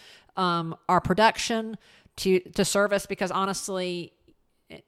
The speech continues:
mean, we finished twenty twenty with a hundred and forty-eight wholesale accounts. And like I said, from December, from January first till today, we've gotten to over three hundred and eighty.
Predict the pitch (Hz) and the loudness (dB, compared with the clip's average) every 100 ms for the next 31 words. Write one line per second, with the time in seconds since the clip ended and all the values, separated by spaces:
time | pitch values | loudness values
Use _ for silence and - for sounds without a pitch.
0 | - 208 220 285 359 311 - - 269 262 | -8 -4 -2 2 4 4 0 -6 -8 -6
1 | 254 - 247 226 214 202 190 175 202 208 | -6 -8 -4 -2 -2 -4 -4 -4 -4 -4
2 | 208 196 - 185 185 180 - 175 170 - | -6 -6 -8 -4 -4 -4 -4 -4 -4 -8
3 | - _ _ _ _ 196 185 - 190 180 | -20 _ _ _ _ 0 0 0 -2 -2
4 | 180 147 147 160 - - - _ _ _ | -4 -6 -6 -8 -14 -16 -16 _ _ _
5 | _ _ 180 175 180 185 196 165 180 170 | _ _ -4 -2 -4 -4 -6 -4 -8 -8
6 | - 208 196 196 185 - 190 208 214 202 | -6 -6 -2 0 0 -2 -4 -2 -2 -2
7 | 185 - 196 185 - - 175 190 175 180 | -4 0 0 0 -4 -6 -6 -4 -2 0
8 | 170 156 151 - - _ - 190 170 180 | 0 -2 -6 -12 -20 _ -4 -2 0 0
9 | 170 170 170 196 - 190 170 160 175 170 | 0 -4 -8 -8 -6 -8 -8 -8 -8 -8
10 | 156 151 143 - 156 147 127 165 | -8 -8 -10 -8 -8 -8 -12 -16